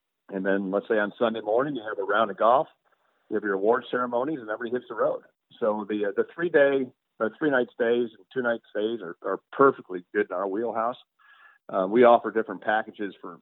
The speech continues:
for, for smaller groups or larger groups based on what you wanna do. But to take in, you know, the town, if, if your whole goal is to play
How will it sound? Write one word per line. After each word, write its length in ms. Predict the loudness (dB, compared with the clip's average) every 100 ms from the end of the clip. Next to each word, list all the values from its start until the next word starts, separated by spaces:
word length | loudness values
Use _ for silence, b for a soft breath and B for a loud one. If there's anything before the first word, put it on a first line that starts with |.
| -14
for, 200 | -12 -12 -12
for 100 | -8
smaller 300 | 2 6 6
groups 320 | 4 2 0 -2 -16 -12
or 80 | 0
larger 340 | 4 4 4
groups 220 | -10 -12 _
based 160 | -10 -10 -8
on 80 | -10
what 100 | -10
you 80 | -14
wanna 120 | -8
do. 280 | 0 4 4 _ b b b _
But 140 | -6 -6 -8
to 100 | -12
take 340 | -4 -2 -2 -2
in, 380 | -2 -2 -6 -10
you 80 | -4
know, 100 | -4
the 100 | -6 0
town, 380 | 2 2 0 -8 _ -14
if, 120 | -14 -8
if 160 | -6 2
your 140 | 4
whole 200 | 6 4
goal 400 | 6 6 6 4
is 100 | -2
to 80 | -6
play 300 | -6 -6 -6